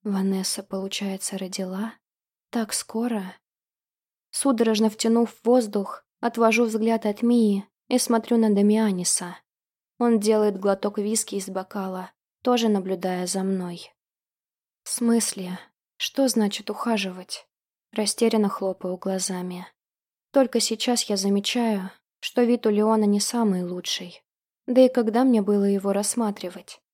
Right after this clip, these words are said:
Он сидел спиной, ничего кроме затылка было не разглядеть. Отдаленно уловила запах алкоголя, но подумала,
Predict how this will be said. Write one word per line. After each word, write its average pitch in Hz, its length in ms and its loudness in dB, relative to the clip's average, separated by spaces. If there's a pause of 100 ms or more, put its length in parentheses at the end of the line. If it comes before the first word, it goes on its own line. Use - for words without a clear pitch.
(360)
Он 233 180 2
сидел 208 340 0
спиной, 196 640 -2 (300)
ничего 226 420 2
кроме 208 280 2
затылка 202 460 0
было 190 280 0
не 185 100 -2
разглядеть. 180 760 -8 (680)
Отдаленно 226 600 2
уловила 208 420 0
запах 214 420 -4
алкоголя, 196 720 -2 (420)
но 254 180 4
подумала, 208 720 0